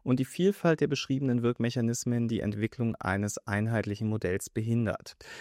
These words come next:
Es wird zwar allgemein angenommen, dass Insekten auf Repellenzien auf eine festgelegte Weise, nämlich immer mit Abneigung, reagieren.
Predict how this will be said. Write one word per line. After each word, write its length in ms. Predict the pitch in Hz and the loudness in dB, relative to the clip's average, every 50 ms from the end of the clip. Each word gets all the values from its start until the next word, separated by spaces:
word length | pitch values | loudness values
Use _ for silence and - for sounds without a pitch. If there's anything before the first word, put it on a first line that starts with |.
| - - - | -16 -14 -8
Es 120 | - - | 0 4
wird 140 | 131 139 - | 4 4 6
zwar 160 | - 151 127 | 6 6 6
allgemein 400 | 113 123 131 143 135 123 117 113 | 6 6 6 6 4 4 4 4
angenommen, 480 | 80 95 117 156 185 196 175 170 170 160 | 4 4 4 4 4 4 2 2 4 2
dass 160 | 143 - - | 2 2 2
Insekten 420 | 110 107 113 117 113 - - 104 | 0 2 4 4 2 2 2 0
auf 180 | 71 107 - - | 0 0 0 -2
Repellenzien 760 | 101 - - 92 92 90 92 113 123 - - - 151 156 - | -2 0 0 0 0 2 0 0 -2 -2 -2 -2 0 0 0
auf 100 | - - | 0 0
eine 200 | - - 98 95 | 0 0 0 -2
festgelegte 840 | - - - 120 - - - - 151 151 147 143 - - 143 127 | -2 0 0 2 2 0 -2 0 0 2 2 0 0 0 0 2
Weise, 540 | 98 90 87 90 98 120 131 139 165 240 254 - | 2 4 4 2 2 2 0 0 0 0 -2 -2
nämlich 320 | - 107 101 95 95 95 | -2 0 0 0 -2 -2
immer 160 | 101 92 98 90 | -2 -2 -2 -2
mit 180 | 90 87 - | 0 0 2
Abneigung, 560 | - - - - 95 90 90 92 - 104 104 - | 0 0 0 0 0 2 2 0 0 -2 -4 -2
reagieren. 680 | - 101 101 98 101 104 - - 110 113 135 185 233 | 0 0 2 2 0 0 0 0 0 2 2 0 0